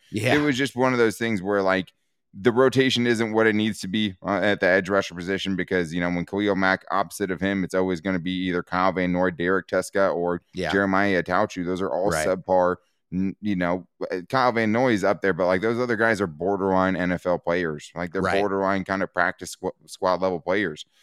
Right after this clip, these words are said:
Speaker 2: at this point in their respective careers. It's just not enough. The defensive line rotation is obviously battered because the Chargers had some big injuries at defensive tackle after already having some attrition at that position earlier this week.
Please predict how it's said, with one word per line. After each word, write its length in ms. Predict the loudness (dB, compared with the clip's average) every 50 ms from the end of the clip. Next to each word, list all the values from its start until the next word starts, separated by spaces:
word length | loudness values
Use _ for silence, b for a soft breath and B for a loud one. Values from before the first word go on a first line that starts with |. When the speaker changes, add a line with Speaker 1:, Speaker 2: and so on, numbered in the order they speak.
| b b b b
Speaker 2:
at 160 | -2 -2 0
this 160 | 0 -2 -4 -2
point 280 | -4 -4 -2 -2 0
in 120 | 0 0 2
their 260 | 2 0 0 -2 -4 _
respective 560 | -8 -8 -6 -2 -2 -2 -2 -2 -6 -10 -10
careers. 460 | -10 -10 -8 -6 -4 -4 -4 -4 -6
It's 100 | -8 -6
just 220 | -4 -4 -4 -2
not 260 | -2 -2 0 0 0 -2
enough. 300 | -2 -2 -2 -2 -4 b b b b b _
The 80 | -8
defensive 480 | -4 -2 -2 0 0 0 0 0 -2 -4
line 240 | 0 0 2 2 2
rotation 480 | 0 0 0 -2 -2 -4 -4 -4 -4
is 100 | -4 -2
obviously 420 | -2 -2 -2 -2 -4 -6 -8 -10 -8
battered 380 | -6 -4 -2 -2 -2 -2 -4
because 220 | -6 -10 -12 -12 -10
the 60 | -8
Chargers 320 | -4 -2 -2 -2 -2 -4
had 160 | -6 -6 -6 -6
some 160 | -6 -8 -6
big 200 | -4 -4 -6 -4 -4
injuries 420 | -2 -2 -2 -2 -2 -4 -4 -2
at 120 | -4 -6 -6
defensive 460 | -8 -12 -10 -8 -8 -8 -8 -10 -8
tackle 440 | -4 -4 -4 -4 -4 -6 -8 -8 -10 _ _ _ _ _ _
after 340 | 0 0 0 2 2 2 4
already 340 | 6 6 6 4 4 2 2
having 280 | 2 4 4 2 0
some 180 | -2 -4 -4 -6
attrition 440 | -6 -4 -4 -4 -4 -4 -2 -2 -2
at 100 | -2 0
that 220 | 0 0 0 -2
position 320 | -4 -4 -6 -4 -4 -4 -2
earlier 320 | -2 0 0 0 -2 -2
this 200 | -4 -8 -10 -6
week. 220 | -4 -4 -4 -4